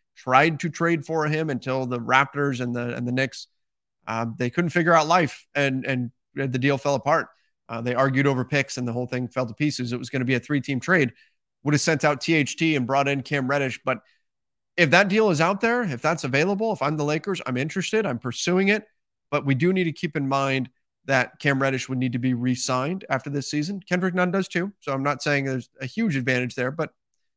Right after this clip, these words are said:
y-, it's a, it's a conversation you would have to have with Reddish's representatives. "Hey, if we were to want to keep you long-term, what are we talking here contract-wise?" Similar conversation has to be had with Myles Turner,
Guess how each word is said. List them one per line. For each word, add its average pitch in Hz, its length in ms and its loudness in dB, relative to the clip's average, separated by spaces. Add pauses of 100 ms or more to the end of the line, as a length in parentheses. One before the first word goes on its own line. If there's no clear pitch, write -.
(320)
y-, 147 160 -4
it's 135 220 -4
a, 139 180 2
it's 190 180 2
a 196 60 0
conversation 165 720 2
you 143 80 4
would 143 100 2
have 143 160 2
to 143 80 -4
have 131 260 2
with 127 200 -2
Reddish's 127 560 -2
representatives. 135 720 0 (240)
"Hey, 151 160 6
if 147 260 -2
we 147 100 2
were 135 140 2
to 127 60 2
want 156 300 2
to 151 80 -4
keep 208 280 0
you 175 120 2
long-term, 165 760 0 (680)
what 139 200 2
are 143 60 4
we 135 100 2
talking 123 360 2
here 110 220 -8 (120)
contract-wise?" 113 680 -4 (120)
Similar 190 340 0
conversation 147 540 -2
has 127 160 -4
to - 80 -18
be 127 80 -2
had 123 180 2
with 117 140 -6
Myles 113 240 -4
Turner, - 360 -2